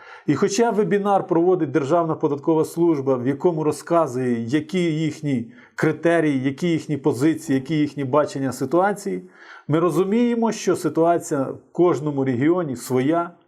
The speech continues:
своя специфіка і кожен свій підхід. На даному вебінарі я поділюсь з вами практичним досвідом, у кого, в якій області, який підхід,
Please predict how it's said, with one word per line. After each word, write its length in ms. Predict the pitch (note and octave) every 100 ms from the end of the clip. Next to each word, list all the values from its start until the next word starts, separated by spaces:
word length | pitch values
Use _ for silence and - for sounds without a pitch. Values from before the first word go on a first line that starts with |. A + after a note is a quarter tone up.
| _
своя 380 | - B2+ C3+ C3
специфіка 760 | - A#2 E3 D#3+ E3+ E3 D3 -
і 80 | A2+
кожен 420 | - C#3+ D#3+ D#3+
свій 320 | - A#2+ A#2+ - _
підхід. 420 | A#2 - G#2 F2 - _ - - - - - -
На 120 | D#3
даному 360 | G3+ A3+ A#3 A#3
вебінарі 520 | A3+ A3 G#3 D#3+ C#3+
я 120 | D#3
поділюсь 400 | E3+ E3 G3 G#3+
з 60 | D3
вами 300 | F3 E3 D#3
практичним 840 | - - D#3 - F#3 F3+ D#3+ C3+
досвідом, 540 | D#3+ G3+ G3+ F3+ F#3+ F3+ - - - _
у 140 | F3+
кого, 440 | C3+ G3+ G#3+ E3+ C#3+
в 80 | B2
якій 380 | E3 E3 F#3+
області, 500 | E3+ E3+ C#3+ C#3 C3+
який 260 | C#3 C3+ E3
підхід, 560 | C3+ D3 - F#3+ G#3